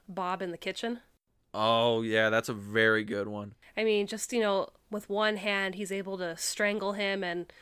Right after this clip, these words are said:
Speaker 1: lift him up to the ceiling, and then he kinda just leaves him in place by putting the knife in his stomach. And it's just like, damn, how strong is this guy?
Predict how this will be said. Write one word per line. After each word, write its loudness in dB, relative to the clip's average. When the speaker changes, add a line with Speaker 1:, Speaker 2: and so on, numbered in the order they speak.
Speaker 1:
lift 0
him 4
up 2
to -8
the 0
ceiling, 0
and 0
then 0
he -12
kinda -4
just -10
leaves -6
him -6
in -6
place -6
by -4
putting -6
the -6
knife -6
in -2
his -4
stomach. -4
And 2
it's 0
just -4
like, -6
damn, 0
how 0
strong 0
is -2
this -10
guy? -2